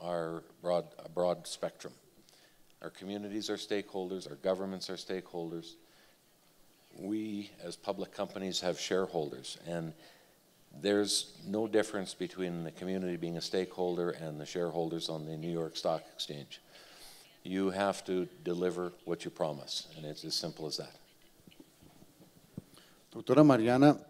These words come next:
Speaker 2: sobre el tema este del, de, de Territorio Paz, ¿qué han pensado ustedes en este tema? Bueno, siguiendo el tema de estas regalías y el proceso de, de cómo puede hacer, porque creo que la solución no es que dejemos de ser petroleros, dejemos de ser mineros, sino cómo lo hacemos en las zonas que vale la pena hacerlo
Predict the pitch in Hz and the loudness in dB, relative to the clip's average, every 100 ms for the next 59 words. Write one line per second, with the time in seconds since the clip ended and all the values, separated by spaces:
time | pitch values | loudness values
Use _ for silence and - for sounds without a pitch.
0 | - - - - - 127 117 - 143 151 | -20 -20 -20 -8 2 4 4 8 12 12
1 | 147 - 151 117 113 110 107 120 110 120 | 12 10 8 10 6 4 4 6 8 10
2 | 123 135 135 123 110 - - 151 147 160 | 10 10 10 10 8 -4 6 8 10 10
3 | 156 156 143 - 147 143 143 135 135 151 | 10 8 8 10 10 12 8 4 4 6
4 | 151 - - 120 127 95 - 127 147 147 | 6 4 -8 -6 -6 -6 4 12 12 12
5 | 143 147 139 131 131 117 110 127 135 127 | 12 10 10 6 6 6 6 8 8 8
6 | 113 - 104 120 120 127 123 101 - - | 4 2 2 4 4 6 4 4 -4 -20
7 | - - 123 135 139 135 143 139 131 135 | -20 -6 4 8 10 12 12 12 10 8
8 | 123 131 127 110 113 143 131 117 107 123 | 6 2 -2 -4 0 2 2 2 -2 2
9 | 131 131 131 - 143 131 - - - _ | 2 2 2 0 0 0 -10 -20 -20 _
10 | 117 127 139 131 123 - 135 117 123 117 | 0 6 6 6 2 0 2 4 4 4
11 | 120 135 147 143 139 127 135 117 110 123 | 2 0 8 12 12 10 6 2 4 10
12 | 139 135 - 127 143 139 - 117 - 127 | 10 10 6 4 4 4 -2 -4 4 8
13 | 143 113 113 131 131 123 135 127 127 131 | 8 6 4 6 6 6 6 6 4 2